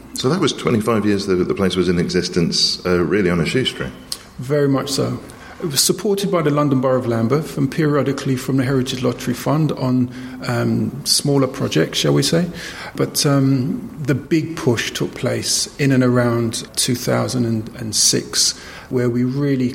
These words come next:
Speaker 2: kind of went for this fundraising campaign. And what's wonderful is, um, we are now sitting in a space that has managed to generate seven million pounds, uh, in total. Five point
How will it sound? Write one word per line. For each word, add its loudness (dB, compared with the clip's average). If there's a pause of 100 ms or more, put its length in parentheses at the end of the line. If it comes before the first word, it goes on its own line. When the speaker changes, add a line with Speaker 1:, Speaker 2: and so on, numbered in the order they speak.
Speaker 2:
kind 0
of -4
went 2
for -6
this -2
fundraising -2
campaign. -2 (420)
And 0
what's 0
wonderful 0
is, 2
um, 2 (640)
we 0
are 0
now 0
sitting -2
in 2
a -2
space 0 (300)
that -4
has 0
managed 0
to -6
generate -2
seven 0
million 0
pounds, -2 (380)
uh, -2
in 0
total. -2
Five 0
point 2